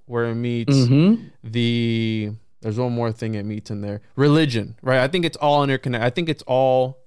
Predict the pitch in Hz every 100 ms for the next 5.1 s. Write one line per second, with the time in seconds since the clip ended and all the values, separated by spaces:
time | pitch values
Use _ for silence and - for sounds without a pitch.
0 | - 117 117 113 120 110 107 - 113 113
1 | 113 117 110 - - - 117 113 113 120
2 | 113 113 123 117 117 113 165 175 120 107
3 | 104 104 - - - - 120 120 117 139
4 | 139 135 131 131 143 151 - 139 170 -
5 | 120